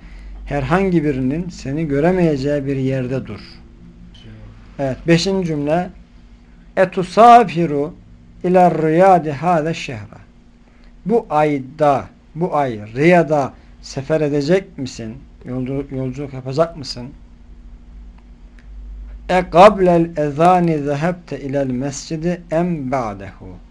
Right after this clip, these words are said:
Mescide ezandan önce mi gittin yoksa sonra mı? Sabertu tavilen.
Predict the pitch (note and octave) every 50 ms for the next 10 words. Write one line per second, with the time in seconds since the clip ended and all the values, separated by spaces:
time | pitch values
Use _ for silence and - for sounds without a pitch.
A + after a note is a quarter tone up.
0 | - - - - - - - - - - - - - - - - - C3+ C#3+ D#3+
1 | E3 - - F#3 F3+ E3+ G3 F#3+ E3+ B2 - - - - - - - - - -
2 | - C3+ C3+ C#3+ D#3 D#3+ D#3+ D#3+ E3 E3 E3 E3 - C#3+ C#3+ C#3+ D3 D3+ D3 F3
3 | F#3+ G#3 G#3+ G#3 G3+ G#3 - - G#3+ A3 A3+ A3 - - - - _ _ - -
4 | - E3 F3 E3 - - - F#3 G3 F3+ - - C#3+ C3+ A#2 G2+ G2 F2 E2 D#2
5 | E2 - - - - - - - - - - - - - - - - - - -
6 | - - - - - - - - - - - _ - - - - - - - -
7 | - - - - - - - - - - - - - - - - - - - -
8 | - - - - - - - - - - - - - - - - - - - -
9 | - - - - - - - D3+ D#3 F3+ G3+ G3+ F#3 F3+ F3+ - G3 G3 F3 -
10 | - C#3 C3+ C3+ C#3+ D3+ D#3 D#3 C#3+ B2 G2+ F2